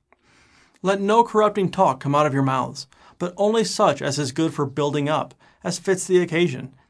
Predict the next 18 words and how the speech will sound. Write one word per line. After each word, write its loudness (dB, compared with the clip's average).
that 0
it -2
may 0
give 2
grace 2
to -2
those 0
who -2
hear. -6
And -2
do 6
not 4
grieve 2
the 0
Holy 0
Spirit -4
of -10
God, -6